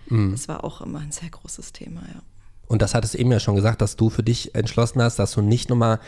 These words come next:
Speaker 1: eine Beziehung zu einem Mann führen willst, der einfach nur heterosexuell ist. Inkludiert dann die toxischen Anteile der
Speaker 2: Ja, und ich date auch generell nur queere Menschen. Ich habe einfach gemerkt, dass das mein Safe Space ist und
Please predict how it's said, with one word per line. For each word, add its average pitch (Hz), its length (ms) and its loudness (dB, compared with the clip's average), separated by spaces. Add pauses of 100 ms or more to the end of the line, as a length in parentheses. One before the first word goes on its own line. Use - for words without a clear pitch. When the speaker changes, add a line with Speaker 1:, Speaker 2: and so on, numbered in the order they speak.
(280)
Speaker 1:
eine 107 180 2
Beziehung 120 460 2
zu - 120 0
einem 98 220 2
Mann 113 220 2
führen 120 300 2
willst, 113 300 2
der 85 120 2
einfach 104 240 2
nur 101 180 4
heterosexuell 95 800 0
ist. - 260 -4 (300)
Inkludiert 110 600 2
dann 101 280 2
die 101 340 -2
toxischen - 480 0
Anteile 104 460 2
der 98 340 0 (580)
Speaker 2:
Ja, 185 320 0
und 190 240 -2 (220)
ich - 160 -6
date 185 260 0
auch 170 180 -2 (140)
generell 170 400 0
nur 165 240 -4
queere 160 360 -8
Menschen. 170 520 -10 (460)
Ich - 80 -16
habe 156 140 -4
einfach 170 240 -8
gemerkt, 175 320 -6
dass 165 80 -10
das - 160 -10
mein 175 180 -8
Safe - 220 -12
Space - 320 -12
ist - 320 -12
und - 340 -10